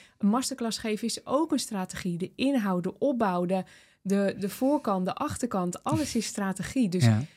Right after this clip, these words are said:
Speaker 1: ja, d-, dan kom ik eigenlijk weer op het stukje die levensmissie. Wat maakt jou uniek en onderscheidend? Echt met die
Speaker 2: Mhm.
Speaker 1: winstgevende strategie. Ga dat met elkaar combineren.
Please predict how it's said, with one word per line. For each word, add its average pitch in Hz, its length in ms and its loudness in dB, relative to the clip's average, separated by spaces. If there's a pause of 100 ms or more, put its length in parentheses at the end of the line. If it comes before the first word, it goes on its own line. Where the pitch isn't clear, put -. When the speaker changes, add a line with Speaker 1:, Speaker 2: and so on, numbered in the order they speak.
(140)
Speaker 1:
ja, 190 240 0
d-, - 220 -12
dan 208 100 -4
kom 233 180 2
ik 214 60 -2
eigenlijk - 280 -4
weer 214 100 0
op 196 60 -4
het 202 80 -2
stukje 220 340 -4
die 190 140 2
levensmissie. 202 720 0
Wat 208 140 -2
maakt 190 180 -6
jou 196 240 0
uniek 196 220 0
en 190 100 -6
onderscheidend? 185 680 -4
Echt 196 220 -6
met 196 120 4
die 110 80 6
Speaker 2:
Mhm. - 100 4
Speaker 1:
winstgevende 190 640 -2
strategie. 180 680 -2 (240)
Ga 202 140 0
dat 190 220 -2
met 208 160 -2
elkaar 170 300 -6
combineren. 175 760 0